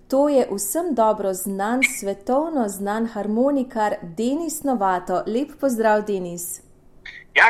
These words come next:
Speaker 2: lep pozdrav, Katarina, in prav lep pozdrav vsem poslušalcem.
Speaker 1: No, tukaj si zdaj v Avstraliji že, eh, se mi zdi, nekaj dni. Trenutno se nahajaš na Zlati obali, pa če nam lahko poveš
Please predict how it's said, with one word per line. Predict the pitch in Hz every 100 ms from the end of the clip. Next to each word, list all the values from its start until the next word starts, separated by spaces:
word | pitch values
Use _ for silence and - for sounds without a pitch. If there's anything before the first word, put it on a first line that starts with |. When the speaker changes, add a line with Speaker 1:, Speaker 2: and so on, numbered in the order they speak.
| 220
Speaker 2:
lep | -
pozdrav, | 220 165 165 202
Katarina, | 190 - 151 170 180 165 151
in |
prav | 135 160 165
lep | 160
pozdrav | 147 127 143 -
vsem | - -
poslušalcem. | - - - 135 - - - - - - - - -
Speaker 1:
No, | 240
tukaj | 247 311 311
si | 247 233
zdaj | 202 226 262 226
v | 208
Avstraliji | 190 190 220 220 240 226 202
že, | 190 208 233 240
eh, | - 185 185 180 185 - -
se | - 196
mi | 196
zdi, | 190 302 370
nekaj | 247 226 214 180
dni. | 180 202 233 349 415 415 - - - -
Trenutno | 233 254 311 294 262
se | 247 233
nahajaš | 202 196 247 247 233 208 202 202 208
na | 202 190
Zlati | 190 196 214 285 302 262
obali, | 190 180 202 254 285 254
pa | 233 226
če | -
nam | 226 226
lahko | 220 - - 339
poveš | 277 208 254 294 -